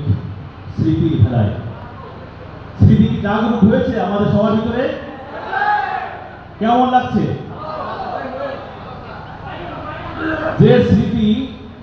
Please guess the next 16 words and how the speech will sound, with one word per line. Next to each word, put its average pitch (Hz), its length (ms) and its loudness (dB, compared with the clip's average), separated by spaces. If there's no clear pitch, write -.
আমরা 196 240 2
বিশ 208 320 2
বছর 208 320 2
আগে 185 240 0
অথবা 196 380 6
পাঁচ 180 140 -2
বছর 180 320 -4
আগে 170 320 -4
অথবা 165 340 -4
কিছুদিন 160 380 4
আগেও 160 380 0
এই 202 240 4
কলেজ 180 440 2
প্রাঙ্গণে 185 680 0
অর্জন 208 520 4
করেছি, 147 520 2